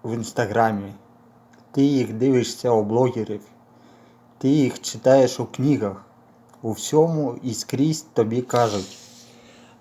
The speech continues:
"Розвій свій потенціал". І він приходить до тебе,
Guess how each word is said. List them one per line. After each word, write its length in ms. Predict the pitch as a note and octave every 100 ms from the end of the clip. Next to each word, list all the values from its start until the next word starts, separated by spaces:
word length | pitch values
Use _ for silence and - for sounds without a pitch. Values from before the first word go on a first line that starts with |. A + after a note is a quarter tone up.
| - - - - -
"Розвій 600 | A2 A#2 G#2+ A2+ D3 D#3+ - - _
свій 380 | - - A2+ B2
потенціал". 840 | - G#2+ - G#2+ - G#2 F#2 F2 - - _ _ _ _ _ - - - _ _ - - -
І 140 | A2+
він 220 | B2 D#3+
приходить 600 | - B2+ - D3 C#3+ A#2+
до 100 | G#2+
тебе, 480 | A2+ C3 C#3+ B2+ G2